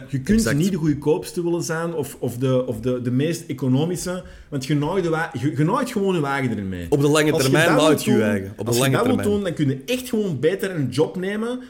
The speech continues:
Speaker 1: want dan heb je niet al die miserie van klanten in
Speaker 2: Nee.
Speaker 1: boeken en agenda en, oh,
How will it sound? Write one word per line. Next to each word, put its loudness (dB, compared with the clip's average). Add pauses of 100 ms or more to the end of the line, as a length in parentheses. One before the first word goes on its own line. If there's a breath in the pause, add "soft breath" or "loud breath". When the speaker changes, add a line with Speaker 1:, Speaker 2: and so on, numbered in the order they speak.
Speaker 1:
want -6
dan -2
heb -2
je 2
niet 0
al -2
die -4
miserie -2
van -4
klanten -6
in -2
Speaker 2:
Nee. 4
Speaker 1:
boeken 0
en -4
agenda -4
en, -4
oh, -2